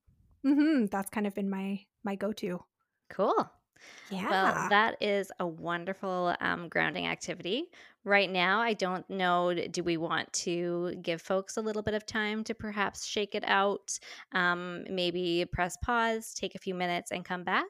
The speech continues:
Speaker 2: What do you think?
Speaker 1: Absolutely. Yeah. Perhaps if you think that, um, that would be useful before we get started with our meal, um, press pause, play your favorite s-, upbeat song,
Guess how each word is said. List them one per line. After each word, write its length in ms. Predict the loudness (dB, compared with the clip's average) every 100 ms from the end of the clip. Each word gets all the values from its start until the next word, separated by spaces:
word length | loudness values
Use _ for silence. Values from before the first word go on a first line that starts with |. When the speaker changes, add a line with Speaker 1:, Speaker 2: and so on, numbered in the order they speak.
| -6
Speaker 2:
What 140 | -4 -2
do 60 |
you 60 | -2
think? 360 | -6 -12 -18 _ _ _ _ _ _ -4
Speaker 1:
Absolutely. 600 | -2 -2 -6 -8 -8 0
Yeah. 360 | 6 6 6 -2 -2
Perhaps 540 | 2 6 6 4 -2 -4 _
if 180 | -4 0
you 100 | 0
think 340 | 2 0 0 0
that, 480 | 0 0 -2 -4 -4
um, 200 | -6 -4
that 120 | -4
would 120 | -6 -6
be 80 |
useful 340 | -2 0 4 4 2 -2
before 440 | 0 2 4 4
we 60 | 0
get 220 | -4 -4
started 380 | -4 -4 -2 0
with 160 | 0 0
our 100 | 2
meal, 400 | 2 2 0 0 -6 -16 0
um, 520 | 2 2 0 -2 -6 -10 _
press 200 | 0 0
pause, 600 | 2 4 6 6 4 -2 -8 _ _
play 340 | -8 -4 0 0
your 200 | 0 -2
favorite 720 | -2 -4 -2 -2 -4 -6 -10 _
s-, 200 | -4 -4 2
upbeat 400 | 2 2 0 -2
song, 520 | 4 6 8 6 4